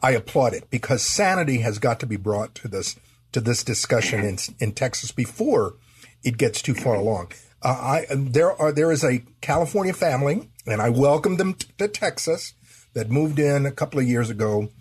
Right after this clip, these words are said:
uh, onto my block. And when I first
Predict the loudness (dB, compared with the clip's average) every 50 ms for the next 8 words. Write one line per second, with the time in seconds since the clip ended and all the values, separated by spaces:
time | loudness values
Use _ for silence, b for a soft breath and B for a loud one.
0 | b b b b b b -2 0 2 2 4 2 2 0 -2 -4 -4 0 2 2
1 | 2 2 0 0 2 0 0 0 0 0 2 0 0 -4 -8 -12 -16 -18 -20 -20
2 | -20 _ _ _ -20 _ _ -20 -20 -18 _ -8 -2 0 2 2 2 2 2 2
3 | 2 0 -2 -2 -2 0 2 2 0 -2 -6 -10